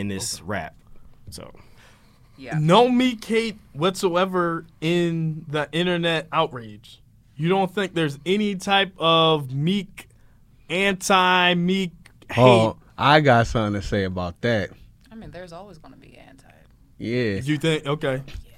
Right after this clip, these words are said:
Speaker 4: And Meek has been getting a lot of backlash since that whole six nine incident when they met up.
Speaker 2: Right.
Speaker 4: Everything.
Speaker 2: I mean, was it the right conditions or was it just the bar? That, that's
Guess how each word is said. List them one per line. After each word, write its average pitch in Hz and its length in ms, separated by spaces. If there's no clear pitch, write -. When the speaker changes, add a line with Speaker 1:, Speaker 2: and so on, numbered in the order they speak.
Speaker 4:
And 110 260
Meek 185 180
has 135 260
been 127 240
getting 120 200
a 110 60
lot 107 220
of 92 60
backlash 101 720
since 107 360
that 95 340
whole 101 420
six 95 380
nine 160 400
incident 101 640
when 98 140
they 95 120
met 95 240
up. 87 180
Speaker 2:
Right. 127 320
Speaker 4:
Everything. 120 680
Speaker 2:
I 147 80
mean, 170 420
was 180 300
it 196 160
the 170 100
right 180 340
conditions 302 1040
or 214 160
was 208 400
it 214 200
just 170 460
the 170 120
bar? 156 460
That, 185 300
that's - 460